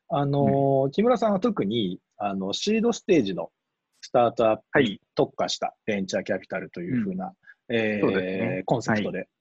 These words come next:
Speaker 1: えーと、やってらっしゃると思うんですけど、あの、シードブイシーって端的に言うと何ですか？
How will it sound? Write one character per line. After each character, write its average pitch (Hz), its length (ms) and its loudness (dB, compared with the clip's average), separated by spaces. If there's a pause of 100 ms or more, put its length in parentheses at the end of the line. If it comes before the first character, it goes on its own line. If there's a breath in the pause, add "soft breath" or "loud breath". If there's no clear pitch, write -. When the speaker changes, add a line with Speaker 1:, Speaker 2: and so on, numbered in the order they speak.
(260)
Speaker 1:
え 107 240 0
ー - 20 -18
と、 - 80 -4
や 101 100 4
っ 95 40 -8
て 113 80 -2
ら 107 40 0
っ 101 40 -2
し - 80 -4
ゃ - 20 -4
る 87 60 -8
と 92 80 -8
思 87 140 -6
う - 20 -10
ん 90 40 -16
で 95 40 -16
す - 40 -18
け 107 120 -8
ど、 123 220 0 (340)
あ 147 100 -4
の、 147 120 -2
シ 302 160 4
ー 349 60 8
ド 123 60 8
ブ 110 120 4
イ 339 60 4
シ - 180 2
ー 185 60 -2
っ - 40 -12
て - 260 -2
端 190 180 2
的 98 180 -10
に 90 60 -8
言 85 100 -8
う 80 40 -18
と - 220 -12
何 113 160 0
で 92 80 -14
す - 80 -16
か？ - 80 -18